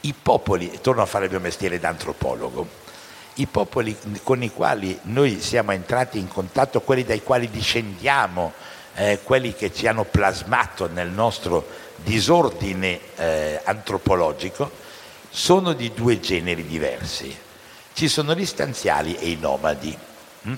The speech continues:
Sono due culture completamente diverse. Lo stanziale ha una cosa che lo caratterizza, torna sulla tomba del nonno.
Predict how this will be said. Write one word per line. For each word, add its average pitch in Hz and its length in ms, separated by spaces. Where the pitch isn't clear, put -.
Sono 160 220
due 185 200
culture 139 400
completamente 85 600
diverse. - 520
Lo 175 160
stanziale 151 1120
ha 131 120
una 135 180
cosa 147 280
che 131 140
lo 110 100
caratterizza, 80 880
torna 160 480
sulla 135 280
tomba 87 440
del 92 220
nonno. 64 640